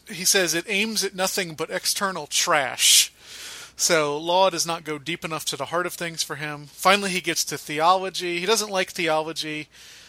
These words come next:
um, because he, as he sees it, it, all it does is tell people they're doomed for hell, and I'll talk about that more in a little while. Um, and finally, he succeeds on, he succeeds. He, he lands on magic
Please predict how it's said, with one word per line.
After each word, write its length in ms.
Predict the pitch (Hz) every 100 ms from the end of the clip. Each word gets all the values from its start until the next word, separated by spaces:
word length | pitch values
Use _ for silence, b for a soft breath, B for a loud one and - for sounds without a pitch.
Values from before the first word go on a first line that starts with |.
| b b -
um, 420 | 160 143 135 139
because 580 | 147 - 165 143 - - - - - - -
he, 400 | 226 208 247 214
as 220 | 254 170 -
he 120 | 208
sees 340 | - 202 185
it, 140 | 185 165
it, 200 | 170 156
all 220 | 185 190
it 100 | 175
does 220 | 170 165
is 140 | 156
tell 160 | - 165
people 320 | - 165 170
they're 320 | 143 139 131 - b b b b 143
doomed 360 | 160 180 175 175
for 200 | - 147
hell, 320 | 147 151 151
and 80 | 151
I'll 100 | 139
talk 220 | - 139
about 240 | 139 131 -
that 140 | 139
more 200 | 135 131
in 40 | 127
a 40 |
little 200 | 123 127
while. 360 | 123 127 123 123 _ b b b b b b -
Um, 400 | 170 151 135 131 - _ _ _ _ _ _ _ _ _ _ -
and 160 | 190 160
finally, 380 | 220 262 214
he 160 | 170 170
succeeds 600 | - 165 - - 208 -
on, 200 | 160 151
he 540 | 208 196 196 180 156 147 -
succeeds. 540 | - - - 151 -
He, 140 | 170 165
he 220 | 180 175
lands 340 | 185 214 202
on 220 | 180 147 151
magic 440 | 165 170 131